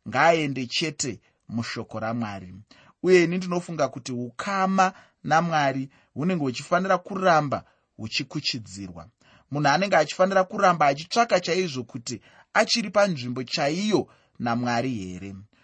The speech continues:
Ukama naMwari hunenge huchifanira chete kuramba huripo. Ndicho chimwe chinhu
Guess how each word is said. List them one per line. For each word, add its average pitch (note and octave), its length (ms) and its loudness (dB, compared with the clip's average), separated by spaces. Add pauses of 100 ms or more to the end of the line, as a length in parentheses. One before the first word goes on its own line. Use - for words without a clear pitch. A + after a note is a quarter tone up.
(180)
Ukama F3+ 720 0
naMwari E3+ 640 0 (280)
hunenge D3+ 300 -2
huchifanira E3 560 0
chete G3 380 -4
kuramba A#2+ 400 -2
huripo. G#2+ 600 -10 (420)
Ndicho F3+ 540 -2
chimwe D#3+ 320 -6
chinhu A#2+ 500 -4